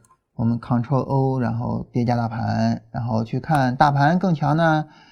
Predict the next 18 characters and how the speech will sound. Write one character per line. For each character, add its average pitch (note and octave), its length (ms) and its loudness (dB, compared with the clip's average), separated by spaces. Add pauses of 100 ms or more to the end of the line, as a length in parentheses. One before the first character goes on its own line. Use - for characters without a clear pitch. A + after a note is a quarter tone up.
(220)
还 A#2 160 -2
是 B2 100 -6
这 B2+ 120 -4
个 B2 60 -2
板 B2+ 160 -2
块 B2+ 220 0
更 B2 160 -2
强， B2 320 0
或 B2 200 -4
者 A#2 60 -2
是 A#2+ 140 -6
这 B2+ 80 -2
个 A#2+ 80 -2
股 - 120 -6
票 C#3 180 -2
更 A#2+ 100 -2
强 D3 220 -6
呢？ B2+ 160 -6